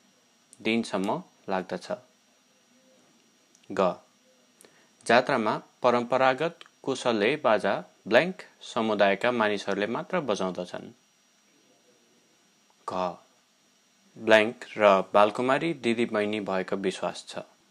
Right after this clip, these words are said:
ङ, जात्राको ब्ल्याङ्क दिन लाखे नाच देखाउने चलन पनि छ। दुई, छोटकरी उत्तर दिनुहोस्। क,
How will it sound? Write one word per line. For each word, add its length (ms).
ङ, 220
जात्राको 640
ब्ल्याङ्क 320
दिन 520
लाखे 320
नाच 380
देखाउने 460
चलन 360
पनि 280
छ। 120
दुई, 260
छोटकरी 460
उत्तर 360
दिनुहोस्। 640
क, 260